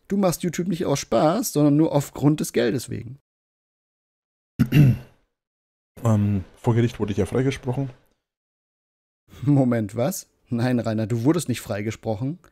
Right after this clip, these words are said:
Speaker 1: Aber dass er das auch wieder denkt, ist das große Problem.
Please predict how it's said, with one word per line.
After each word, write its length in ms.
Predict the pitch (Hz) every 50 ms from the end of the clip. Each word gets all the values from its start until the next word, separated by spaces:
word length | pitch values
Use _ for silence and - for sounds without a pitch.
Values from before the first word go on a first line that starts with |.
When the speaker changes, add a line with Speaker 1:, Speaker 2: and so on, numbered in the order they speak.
| _ _
Speaker 1:
Aber 180 | - 131 127 131
dass 180 | 127 139 139 -
er 60 | 139
das 260 | 120 151 165 - -
auch 120 | 160 147
wieder 160 | 165 156 127 139
denkt, 360 | 147 160 170 160 139 123 113
ist 120 | 131 -
das 140 | 135 120 -
große 360 | - - 143 160 165 156 - 170
Problem. 560 | - - 156 139 135 123 104 92 90 92